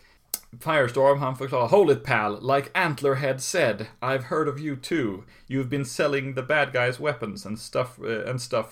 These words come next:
for the past year or so. What gives?" Ja, och här knyter vi tillbaka, Ande, till det du pratade om sist. Att, att vi, de fick lite ändra på vad Monitor var för figur.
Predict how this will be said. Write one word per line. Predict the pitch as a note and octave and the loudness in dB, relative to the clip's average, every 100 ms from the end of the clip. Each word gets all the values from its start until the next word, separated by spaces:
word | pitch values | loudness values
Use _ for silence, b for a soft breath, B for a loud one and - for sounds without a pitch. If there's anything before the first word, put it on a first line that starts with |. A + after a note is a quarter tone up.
| - | -10
for | - A2+ | -8 -8
the | |
past | A2+ B2 B2 - | -8 -8 -8 -8
year | C3 A#2+ G2 | -4 -4 -4
or | |
so. | G2 G#2+ G2+ | -4 -6 -4
What | A#2 A#2+ - | -4 -4 -6
gives?" | B2+ G#2 - B B B | -10 -10 -16 B B B
Ja, | D3 F#3 | 2 4
och | F#3+ | 6
här | G#3 | 2
knyter | G3 G#3 G#3 | 0 -2 -4
vi | F#3+ | -4
tillbaka, | F3+ A3 F#3 B2 A2 G#2+ | -4 0 0 0 0 2
Ande, | A2+ A#2+ A2 C#3 | 0 -2 -4 -2
till | C#3 | -2
det | |
du | C3+ B2+ | -2 -2
pratade | B2+ B2+ A2 | -2 -2 -4
om | A2 | -6
sist. | B2 B2 - | -6 -8 -8
Att, | G2+ - | -10 -6
att | G#2+ - | -8 -6
vi, | A#2 - - - | -12 -14 -20 -10
de | C3 A#2+ | -8 -8
fick | A#2+ | -10
lite | A#2+ B2 | -6 -2
ändra | C3 E3+ C3+ G2 | -2 -2 -2 -4
på | - G#2 | -2 -2
vad | A2+ | -2
Monitor | D#3 B2+ G#2+ A2+ | -2 -4 -4 -4
var | B2 A2 G2 | -2 -2 -2
för | A2 G#2 | -6 -8
figur. | C3 D3 C#3+ F#2 G#2 | -6 -4 -4 -4 -8